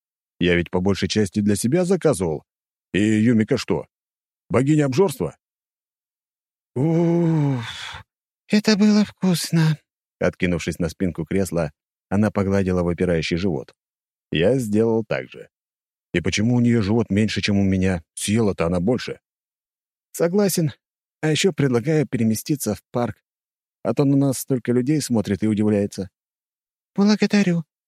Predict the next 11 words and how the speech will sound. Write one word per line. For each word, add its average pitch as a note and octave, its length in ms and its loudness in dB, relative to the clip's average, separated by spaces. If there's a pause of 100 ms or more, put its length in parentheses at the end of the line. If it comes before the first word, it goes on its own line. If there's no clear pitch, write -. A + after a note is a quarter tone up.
(320)
И A3+ 120 2
да, G#3 200 2
все G#3 260 0
эти G#3 160 0
взгляды G3+ 640 2
доставляют G3 640 0
дискомфорт". F#3 760 -2 (600)
Она E2+ 220 0
покосилась E2+ 600 -2
на D#2 140 -2
зал, F2+ 300 -4